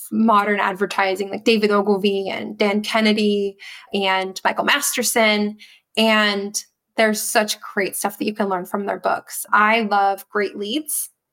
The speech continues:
by Michael Masterson. He kind of breaks down how to structure your, um, sales letter copy around your big idea and how to really get that big idea in those, that first big chunk of, of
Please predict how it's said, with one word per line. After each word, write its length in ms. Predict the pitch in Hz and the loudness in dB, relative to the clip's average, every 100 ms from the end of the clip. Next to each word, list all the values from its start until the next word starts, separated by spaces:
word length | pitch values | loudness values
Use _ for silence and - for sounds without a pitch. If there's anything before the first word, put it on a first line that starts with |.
| - - - | -12 -10 0
by 100 | 247 | 2
Michael 280 | 247 254 | 2 0
Masterson. 520 | 262 254 - 285 285 254 | -4 -4 -4 0 0 2
He 220 | 220 208 | 0 -2
kind 180 | - 214 | -4 -2
of 80 | 208 | 0
breaks 260 | 202 208 - | -2 -4 -4
down 220 | 202 202 | -2 -2
how 140 | 208 | -2
to 120 | 185 | -2
structure 460 | 190 - - - - | -2 -2 -2 -4 -4
your, 340 | - 95 - - - - - | -6 -10 -12 -16 -20 -20 -2
um, 280 | 196 185 208 | 0 0 -2
sales 320 | 214 208 214 | 0 0 2
letter 220 | 208 208 | 0 0
copy 360 | 208 208 254 233 | 0 0 2 2
around 220 | - 214 | 0 0
your 140 | - - | -6 -2
big 140 | 190 | -2
idea 420 | - 208 - - | 0 -2 -4 0
and 200 | 226 220 | 2 0
how 120 | - 226 | -2 -4
to 120 | 208 214 | 0 0
really 280 | 233 226 214 | 2 0 0
get 160 | 214 220 | -2 -2
that 200 | 233 214 | -4 0
big 140 | 214 | -2
idea 640 | 214 214 220 220 214 202 - | 0 -4 -2 0 0 -2 -4
in 180 | 208 202 | -2 -2
those, 460 | 196 202 214 - - _ _ | -4 -10 -10 -12 -14 _ _
that 180 | - - | -6 -6
first 400 | - 214 208 - | -4 -4 -4 -6
big 140 | - - | -8 -6
chunk 240 | 214 214 | -6 -4
of, 240 | 196 - - | -6 -6 -2
of 180 | 208 | -2